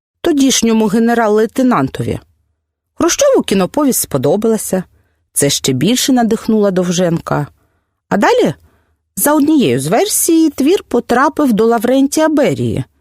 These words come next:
правої руки Сталіна, генерального комісара Державної безпеки.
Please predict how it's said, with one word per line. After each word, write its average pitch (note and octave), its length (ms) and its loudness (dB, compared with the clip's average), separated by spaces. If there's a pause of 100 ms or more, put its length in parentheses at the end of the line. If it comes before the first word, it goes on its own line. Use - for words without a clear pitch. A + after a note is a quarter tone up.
(280)
правої G3 400 0
руки C4 260 0
Сталіна, C3 580 -2 (640)
генерального G#3+ 760 2
комісара A#3+ 720 0 (120)
Державної E3+ 640 0
безпеки. - 640 -4